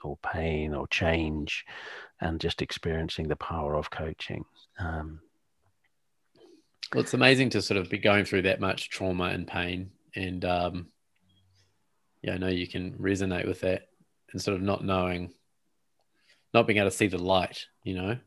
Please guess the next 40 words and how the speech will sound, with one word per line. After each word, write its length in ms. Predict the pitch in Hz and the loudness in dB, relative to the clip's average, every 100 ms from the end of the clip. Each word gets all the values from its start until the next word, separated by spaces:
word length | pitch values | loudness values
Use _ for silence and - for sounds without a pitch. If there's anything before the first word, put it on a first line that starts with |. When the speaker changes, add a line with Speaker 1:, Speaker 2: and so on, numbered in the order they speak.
| _ _ - - _ - | _ _ -20 -20 _ 0
Speaker 2:
uh, 320 | 95 95 92 - - _ _ _ _ _ _ 156 | 6 6 6 2 -10 _ _ _ _ _ _ -4
but 120 | 104 | -2
then 120 | 98 | 0
having 260 | 98 98 90 | 0 0 0
someone 360 | 101 95 92 | 0 0 0
that 240 | 92 - - _ - _ | 0 -2 -8 _ -20 _
will 100 | 95 | -2
hold 240 | - 101 98 | 4 4 6
your 100 | 92 | 4
hand 220 | 98 92 | 4 2
and 80 | 90 | 2
go, 160 | 90 | 2
"Well, 320 | 90 92 95 - _ _ - | 4 2 0 -6 _ _ 0
I, 280 | 101 - - | 2 2 2
I've 140 | 107 | 4
got 200 | 98 - | 2 2
you. 260 | 92 95 107 | 0 -2 0
I 120 | 104 | -2
can 140 | 101 92 | -2 -4
see 120 | - | -4
the 100 | 90 | -6
light." 460 | 90 90 107 - - - _ - - - - - _ _ | -2 0 0 -2 -14 -16 _ -20 -20 -20 -20 -20 _ _
And 480 | 110 107 104 104 - - _ - | 6 8 6 2 -4 -12 _ -4
I 40 | |
think 140 | 127 123 | 0 4
the 60 | |
remarkable 520 | 110 104 104 104 104 95 | 4 6 4 4 2 2
thing 320 | 107 98 95 | 2 2 0
with 120 | 90 | 2
that 200 | 107 101 | 2 4
was, 300 | 95 95 - | 2 0 -2
was 240 | 95 - 113 | -4 -6 2
working 380 | 110 107 101 | 4 4 0
through 320 | 92 110 101 95 | -2 2 4 4
not 160 | 98 | 6
only 280 | 98 95 95 | 6 6 2
that 260 | 92 98 - | 2 0 -2
situation, 680 | - - 101 98 95 95 90 | -4 -2 0 2 2 0 -2
but 160 | 92 | -2
then 300 | 98 95 85 | -2 -2 -4